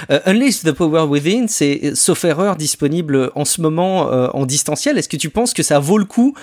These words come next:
euh, de faire cette expérience-là, euh, en numérique, ou est-ce qu'il vaut mieux attendre qu'on soit tous vaccinés ? On en parlait en intro, en plus, les choses se profilent bien, euh, pour assister à ce type d'événement.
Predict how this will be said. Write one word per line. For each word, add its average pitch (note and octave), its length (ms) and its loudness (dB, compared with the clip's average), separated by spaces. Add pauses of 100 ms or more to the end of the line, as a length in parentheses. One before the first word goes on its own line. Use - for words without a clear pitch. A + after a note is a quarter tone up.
(300)
euh, C3 140 2
de B2+ 180 0
faire A3 320 0
cette E3+ 220 -2
expérience-là, E3 880 0
euh, D3 100 2
en C#3 140 0
numérique, D3+ 560 2
ou C#3+ 60 4
est-ce C3+ 140 0
qu'il D3+ 120 -6
vaut C#3+ 120 2
mieux D#3 180 0
attendre E3 540 0
qu'on B2+ 180 -6
soit C3+ 200 -2
tous - 340 -2 (260)
vaccinés ? D#3+ 480 0
On C#3 140 -2
en A#2 80 -2
parlait D3 240 2
en C3+ 120 2
intro, D3 380 2
en A#2+ 60 -4
plus, C3 260 -6
les B2+ 80 -2
choses B2+ 180 0
se - 80 0
profilent C#3 320 -2
bien, F3 240 0 (300)
euh, C3+ 60 2
pour D3 200 -2
assister D#3+ 400 0
à E3+ 60 4
ce C#3 140 -4
type B2+ 160 -6
d'événement. B2 420 0